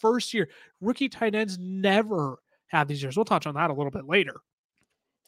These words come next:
But rookie tight ends aren't supposed to do this. So the fact that he's already ten steps ahead of the game, and he's already performing like a, you know, four or five year vet in the league,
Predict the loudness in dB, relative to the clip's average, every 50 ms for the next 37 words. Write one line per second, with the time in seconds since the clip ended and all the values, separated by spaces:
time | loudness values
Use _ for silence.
0 | _ _ _ -2 0 4 4 4 4 4 2 4 4 4 4 6 6 4 4 2
1 | 4 4 2 2 2 0 -4 -4 -2 -2 -2 -2 -6 -8 -8 -8 -10 -10 -12 _
2 | _ _ _ _ _ _ _ 2 2 4 6 8 8 8 8 6 2 0 0 0
3 | 2 6 6 6 8 6 4 4 0 -4 -8 _ _ _ -12 -2 0 0 0 0
4 | 0 2 2 2 4 4 2 2 2 2 0 -4 -6 -4 -2 0 0 0 -2 -6
5 | -10 -16 _ _ _ _ _ _ _ _ _ _ -16 -10 -8 -4 0 2 4 4
6 | 6 4 4 2 -2 -6 -8 -6 -6 -6 -4 -4 -4 -4 -4 -4 -4 -6 -6 -8
7 | -10 _ -14 -14 -14 -14 _ _ _ _ 2 4 6 6 6 6 6 6 8 8
8 | 6 6 2 0 0 -2 -4 -2 -2 -2 -4 -4 -6 -10 -12 -14 -16 -14 -14 -12
9 | -12 -12